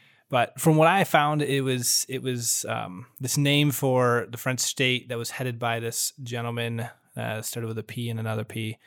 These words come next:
uh, <laughs> during World War Two. <laughs> I can't remember what his name was. <laughs> I think it was Philip or something.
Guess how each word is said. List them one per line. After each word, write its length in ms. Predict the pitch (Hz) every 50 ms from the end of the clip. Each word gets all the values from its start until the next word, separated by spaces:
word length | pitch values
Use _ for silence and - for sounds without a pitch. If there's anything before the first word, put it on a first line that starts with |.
| - - - - - - - - - -
uh, 220 | - 113 107 104 -
<laughs> 60 | - 117
during 260 | 120 123 123 120 117
World 180 | 117 120 117 113
War 120 | 117 113
Two. 220 | 107 - 123 120 113
<laughs> 40 | 104 101 - - 104 107 - - 147 123 - -
I 80 | - 160
can't 320 | 151 - - 196 196 165 - -
remember 360 | 175 151 143 135 - 165 139
what 180 | 127 131 - -
his 120 | - -
name 200 | - 120 120 117
was. 280 | 120 120 123 127 - - - - -
<laughs> 340 | - - 165 - - -
I 60 | - 151
think 720 | - - - - - - - - - - - 160 156 151
it 40 | 143
was 180 | 135 120 - - - - - - _ - 117
Philip 380 | - - - 175 160 139 123 -
or 80 | 123
something. 460 | 120 - 139 123 123 117 117 117 120